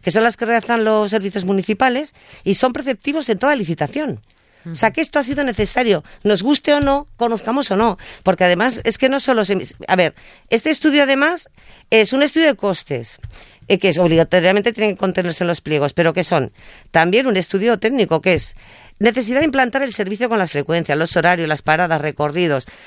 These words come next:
Speaker 1: Hay que, at-, atendiendo a diferentes criterios poblacionales y geográficos, elaborar un, un adecuado estudio de costes.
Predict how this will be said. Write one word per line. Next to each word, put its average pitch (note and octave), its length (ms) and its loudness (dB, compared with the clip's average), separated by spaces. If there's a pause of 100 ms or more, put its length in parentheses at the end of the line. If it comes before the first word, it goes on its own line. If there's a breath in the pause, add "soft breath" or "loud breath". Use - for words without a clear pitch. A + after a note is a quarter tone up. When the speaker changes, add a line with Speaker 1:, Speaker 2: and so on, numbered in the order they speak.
(100)
Speaker 1:
Hay F#3 140 2
que, A3+ 100 2
at-, A3 160 0
atendiendo G3 440 0
a - 20 0
diferentes A3+ 420 0
criterios G#3+ 400 -2
poblacionales G#3 680 0
y - 40 -16
geográficos, E3 640 0
elaborar E3 560 2
un, B3 240 -2
un G#3+ 400 0 (320 loud breath)
adecuado G3+ 320 2
estudio A#3 220 2
de A3 40 -4
costes. C#4+ 420 -4